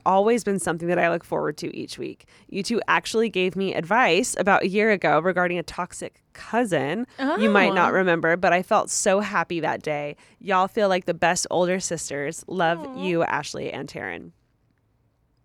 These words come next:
Speaker 2: Uh-oh.
Speaker 1: I feel like I'm gonna sneeze. Okay.
Speaker 2: Me and Ash have allergies right now.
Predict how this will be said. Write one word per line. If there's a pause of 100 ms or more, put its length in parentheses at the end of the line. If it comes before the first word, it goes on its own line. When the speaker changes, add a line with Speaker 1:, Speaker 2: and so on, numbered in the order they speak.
(280)
Speaker 2:
Uh-oh. (360)
Speaker 1:
I
feel
like
I'm
gonna
sneeze. (680)
Okay. (240)
Speaker 2:
Me
and
Ash
have
allergies
right
now.